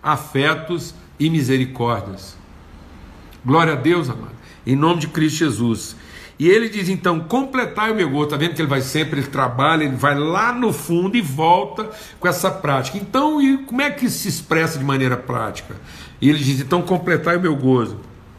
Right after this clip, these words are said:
De que maneira? De maneira que vocês tenham o mesmo modo de pensar, o mesmo entendimento.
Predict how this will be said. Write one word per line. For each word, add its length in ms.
De 180
que 120
maneira? 540
De 100
maneira 320
que 80
vocês 380
tenham 720
o 80
mesmo 400
modo 380
de 80
pensar, 720
o 60
mesmo 320
entendimento. 1300